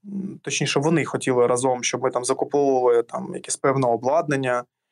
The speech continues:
а, бо там частина їх команди виїхала там за кордон, і в них були там можливості це все робити. Ми там створили там купу чатів, е,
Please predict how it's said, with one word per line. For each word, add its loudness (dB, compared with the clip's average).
а, -6
бо 2
там -6
частина -2
їх -4
команди -2
виїхала 0
там -8
за -2
кордон, 0
і -14
в -8
них 0
були 2
там 0
можливості 0
це -4
все 0
робити. 0
Ми -18
там -8
створили 4
там -2
купу -4
чатів, 0
е, 0